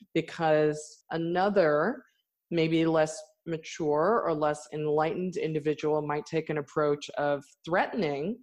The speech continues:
to say, "Hey, I'm gonna call your boss and, like, tell on you," you know, but that is really very different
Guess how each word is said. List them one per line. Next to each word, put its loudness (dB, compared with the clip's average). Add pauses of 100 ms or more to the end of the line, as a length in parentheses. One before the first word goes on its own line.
to -6
say, 2
"Hey, -2
I'm -2
gonna -2
call -2
your -2
boss 0 (160)
and, -8
like, -8
tell 0
on 0
you," -4 (460)
you 0
know, 4
but 0
that 2
is -4
really 2
very 2
different -4